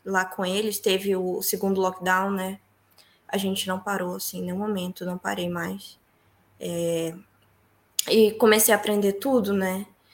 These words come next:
Do zero. Então, aprender a ler um esquematics de mecânico, aprender o que era um H vac, aprender o que era, eu vou dizer tudo de novo, porque eu não sabia nada.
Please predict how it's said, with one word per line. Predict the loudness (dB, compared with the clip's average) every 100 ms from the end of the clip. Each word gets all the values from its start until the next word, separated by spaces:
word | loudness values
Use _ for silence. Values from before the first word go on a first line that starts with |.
| _ _ _ -10
Do | -4 0
zero. | 2 6 8 8 6 2 -6 -10 _
Então, | -10 -10 -8 -8 -6 -4 -6 -10 _ _ -20 _ _ _ _ _ _ -2
aprender | 2 4 6 6 8 6 4 2 0 2
a | 4
ler | 6 8 8 6
um | 2
esquematics | 0 0 0 2 0 -2 -6
de | -8 -4
mecânico, | -2 -2 -2 0 0 2 -2 -6 -10
aprender | -10 -6 -4 -4 0 2 4 2
o | -2 -6
que | -6 2
era | 4 4 2 0
um | 0
H | 0 0 -6
vac, | 0 2 2 0
aprender | -6 -4 -2 -2 2 4 6 4
o | 0
que | -6 -2 0 2
era, | 4 4 2 0 -6 -20 _ _ _ _ _ -20 -20 _ -18 -16 -6
eu | -6 -6 -10 -2
vou | 0
dizer | 2 0
tudo | 0 0 2
de | 4
novo, | 4 4 -2 -10
porque | -10 -8
eu |
não | -6
sabia | -6 -6 -4 -4
nada. | -6 -8